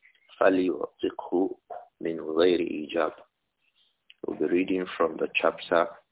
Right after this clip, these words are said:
Man Latama Abdahu. Whoever slaps, whoever slaps his slave or servant,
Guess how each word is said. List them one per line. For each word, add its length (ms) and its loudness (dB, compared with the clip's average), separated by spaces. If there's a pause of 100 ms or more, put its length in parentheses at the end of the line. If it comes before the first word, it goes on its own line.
(100)
Man 420 0
Latama 640 6
Abdahu. 440 4 (1160)
Whoever 720 10 (300)
slaps, 300 4 (1200)
whoever 460 8 (180)
slaps 300 2 (960)
his 300 4 (280)
slave 400 6 (680)
or 260 8 (140)
servant, 420 2